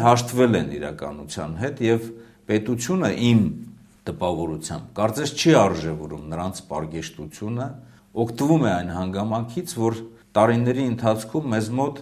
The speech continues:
այդպես էլ չձևավորվեցին աշխատող մարդու իրավունքների պաշտպանության գործուն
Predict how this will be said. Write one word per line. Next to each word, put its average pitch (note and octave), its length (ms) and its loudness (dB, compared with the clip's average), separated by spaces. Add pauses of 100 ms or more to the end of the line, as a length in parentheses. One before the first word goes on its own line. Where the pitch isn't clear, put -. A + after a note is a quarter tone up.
այդպես A2 400 0
էլ B2 140 2
չձևավորվեցին G#2+ 1120 4 (440)
աշխատող - 560 0
մարդու G2 480 -2
իրավունքների F2 720 -4
պաշտպանության F2 800 -6
գործուն F#2+ 600 0